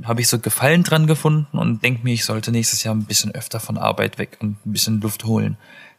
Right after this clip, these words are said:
weil ich arbeite wirklich zu viel. Man zwingt mich manchmal auf Arbeit wirklich nach Hause zu gehen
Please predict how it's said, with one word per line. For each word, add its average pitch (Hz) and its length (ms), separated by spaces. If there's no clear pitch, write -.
weil 104 360
ich - 240
arbeite 113 500
wirklich 107 420
zu - 220
viel. 143 380
Man 117 220
zwingt 160 420
mich 120 180
manchmal 120 380
auf - 160
Arbeit 110 380
wirklich 113 240
nach 113 100
Hause 117 320
zu 107 140
gehen 104 320